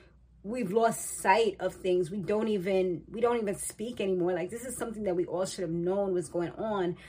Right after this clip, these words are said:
Like, we shouldn't have to be in this meeting arguing and yelling and then brought to tears in order to find out something like this. Like, how can you call each other family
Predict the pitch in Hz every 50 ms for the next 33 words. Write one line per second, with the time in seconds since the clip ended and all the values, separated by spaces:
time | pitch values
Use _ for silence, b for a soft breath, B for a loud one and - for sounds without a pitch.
0 | B B - 175 175 156 160 208 226 - - 254 214 202 202 190 214 196 196 -
1 | - 185 175 151 190 202 196 - - 170 202 190 180 - - 180 190 208 220 196
2 | 202 202 190 175 B B B B B - 196 220 226 220 202 220 214 208 190 175
3 | 165 175 185 214 247 269 262 240 233 214 - - 202 208 202 202 185 151 196 214
4 | - - - 220 180 - - - 285 294 277 254 240 - - 196 214 226 233 -
5 | 220 208 - - 214 208 208 196 185 190 226 233 226 - 220 208 180 190 180 175
6 | 160 170 165 170 190 190 185 185 180 214 214 220 269 262 247 226 - - - 233
7 | 226 226 208 - 208 190 185 - - 190 190 202 202 202 185 180 175 175 170